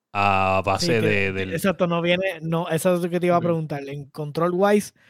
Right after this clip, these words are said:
Speaker 2: entonces no viene, tú tienes que, ah, configurarlo completo, hacia el
Speaker 3: Tienes que
Speaker 2: Steam Deck, o
Speaker 3: mapearlo,
Speaker 2: viene,
Speaker 3: como, como
Speaker 2: o viene
Speaker 3: mapearlo.
Speaker 2: ma-, o viene un básico como que ya pre-, prehecho para el, para el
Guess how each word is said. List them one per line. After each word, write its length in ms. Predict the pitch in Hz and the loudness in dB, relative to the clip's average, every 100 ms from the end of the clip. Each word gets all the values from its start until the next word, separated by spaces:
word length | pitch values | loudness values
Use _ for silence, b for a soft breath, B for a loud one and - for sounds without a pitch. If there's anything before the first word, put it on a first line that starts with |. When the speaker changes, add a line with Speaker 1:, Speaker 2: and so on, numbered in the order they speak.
| _ | _
Speaker 2:
entonces 280 | 156 160 175 | -2 2 2
no 140 | 160 156 | 2 0
viene, 320 | 165 175 170 _ _ | 0 0 -2 _ _
tú 120 | - 151 | -8 -4
tienes 180 | 165 170 | -2 2
que, 140 | 175 | 2
ah, 200 | 165 156 | 2 0
configurarlo 520 | 160 147 156 151 165 | -2 -2 -2 0 0
completo, 480 | 165 156 160 127 123 _ _ _ _ | -2 -2 -2 -2 -10 _ _ _ _
hacia 200 | 143 151 | -8 -4
el 60 | 139 | 0
Speaker 3:
Tienes 120 | 131 | 2
que 60 | 123 | 4
Speaker 2:
Steam 80 | |
Deck, 100 | 131 | 4
o 40 | 151 | 6
Speaker 3:
mapearlo, 240 | 139 131 | 6 6
Speaker 2:
viene, 100 | 160 | 2
Speaker 3:
como, 120 | 139 - | -2 -4
como 280 | 135 131 165 | -4 2 4
Speaker 2:
o 40 | |
viene 140 | 165 139 175 | 6 4 4
Speaker 3:
mapearlo. 100 | 170 | 0
Speaker 2:
ma-, 80 | 175 | 2
o 160 | 175 165 | 4 4
viene 220 | 165 175 | 4 2
un 220 | 175 170 | 2 2
básico 380 | 170 170 160 160 | 2 2 0 -2
como 280 | 156 151 139 | -2 -4 -8
que 300 | 139 139 135 | -8 -8 -8
ya 720 | 147 151 147 139 131 127 123 127 | -6 -4 -4 -6 -8 -10 -12 -14
pre-, 540 | 135 127 120 113 113 | -12 -12 -12 -14 -14
prehecho 400 | 143 139 127 147 | -12 -10 -8 -8
para 120 | 135 117 | -10 -12
el, 180 | 107 | -14
para 140 | - | -12
el 60 | - | -8